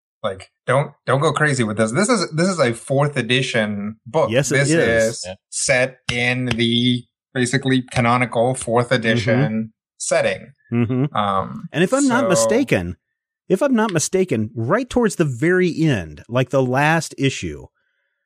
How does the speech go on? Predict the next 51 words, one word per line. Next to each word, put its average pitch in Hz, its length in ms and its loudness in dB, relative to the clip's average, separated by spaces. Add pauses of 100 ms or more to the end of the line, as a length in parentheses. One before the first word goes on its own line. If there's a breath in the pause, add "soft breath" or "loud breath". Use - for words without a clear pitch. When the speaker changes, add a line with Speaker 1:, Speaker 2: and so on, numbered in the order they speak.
(260)
Speaker 2:
it 139 140 0
feels 202 400 0
like 151 180 2
they 131 140 2
jumped 123 280 0
to 123 60 0
fifth - 280 -4
edition. 92 440 -8 (680)
Like, 135 220 0
they're 143 200 2
all, 156 220 2
like, 120 380 -2
i-, 127 160 -4
if 123 220 -4
anyone 151 300 2
who's 131 160 2
played 131 360 0
that, 117 300 0
uh, 104 300 0 (420 soft breath)
starter 127 400 2
set, 135 340 0
you 127 60 0
know, 113 80 2
they're 107 160 2
all 113 300 4
riding 110 360 0
on 110 100 0
a 101 140 -2
wagon 101 420 -4
and 104 80 -2
they're 98 80 -4
getting 98 240 -4
attacked 95 380 -6
by 104 140 0
things 104 320 -2
in 98 80 -2
the 87 80 -2
wagon. 90 380 -2
I 101 80 0
was 98 140 0
like, 92 220 -4
"Oh, 170 160 4
have 110 160 2
they 185 100 6
just 202 220 2
switched 143 240 2
to 117 60 0
fifth 131 200 0
edition 98 320 -2
in 120 100 4
this? 139 300 0